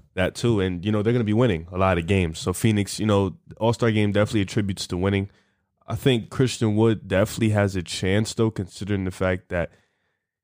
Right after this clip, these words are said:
you, it's gonna be a lot of players, you know, injured. You know, we don't know A D's health, and the bench is just whoever, you know, guards, centers, and Kawhi is gonna be out. So it's gonna be a, a, a lot of spots for him that he can,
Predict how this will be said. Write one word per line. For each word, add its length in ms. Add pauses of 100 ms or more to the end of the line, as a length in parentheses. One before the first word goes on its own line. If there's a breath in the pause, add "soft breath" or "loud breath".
(420)
you, 340 (220)
it's 160
gonna 160
be 60
a 60
lot 180
of 60
players, 400
you 220
know, 160
injured. 540 (420)
You 100
know, 120
we 100
don't 200
know 120
A 200
D's 220
health, 520 (240)
and 160
the 60
bench 360
is 140
just 400 (160)
whoever, 600 (160)
you 100
know, 140
guards, 460
centers, 420 (260 soft breath)
and 140
Kawhi 340
is 100
gonna 160
be 160
out. 280
So 180
it's 140
gonna 180
be 140
a, 60
a, 220 (280)
a 60
lot 200
of 60
spots 500
for 200
him 100
that 100
he 100
can, 200